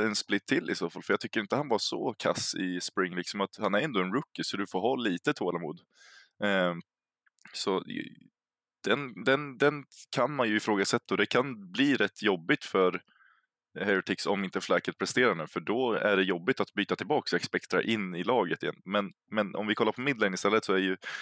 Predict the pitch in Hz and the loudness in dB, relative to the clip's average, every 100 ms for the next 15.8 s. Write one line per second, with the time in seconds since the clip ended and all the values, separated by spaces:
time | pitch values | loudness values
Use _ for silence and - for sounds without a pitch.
0 | - - _ _ _ _ - 143 - 107 | -12 -16 _ _ _ _ 2 2 2 2
1 | 110 101 101 - 98 92 - 131 123 117 | 4 2 0 0 2 2 2 0 2 4
2 | 127 120 113 101 95 - 95 123 110 101 | 4 2 2 2 2 0 0 2 0 -2
3 | 123 - _ 110 101 98 - - 82 90 | -8 -10 _ -2 2 2 2 2 2 2
4 | 87 107 - 95 85 90 98 98 95 90 | -4 -10 -6 -4 -2 0 2 2 2 2
5 | 87 - 98 95 104 - 92 87 87 101 | 0 2 2 4 2 0 0 2 2 2
6 | 95 90 87 - - - - - - _ | 4 2 2 -4 -14 -16 -20 -20 -20 _
7 | - 92 87 82 - - - - - - | -6 -2 0 -2 -6 -8 -10 -14 -16 -18
8 | _ 95 92 95 - 90 90 - 87 85 | _ 0 2 2 2 2 0 0 -4 -4
9 | _ _ _ - 104 95 - 95 101 95 | _ _ _ -2 0 0 0 0 2 2
10 | 90 - 87 - 90 87 82 90 92 - | 0 -2 -2 0 0 2 2 2 -2 -4
11 | 90 87 85 87 - - - 87 - - | -2 0 2 0 -2 -10 -4 -4 -4 -16
12 | - - - 104 98 101 90 92 - 104 | -18 -14 0 4 4 4 4 4 4 0
13 | 90 92 90 85 90 - 95 90 87 95 | 0 -2 -4 -2 -2 0 2 2 2 -2
14 | 85 82 82 85 90 120 92 78 101 98 | -2 -4 -2 -2 0 2 2 2 0 0
15 | 85 82 80 92 90 92 92 | 2 2 0 -2 -2 0 -2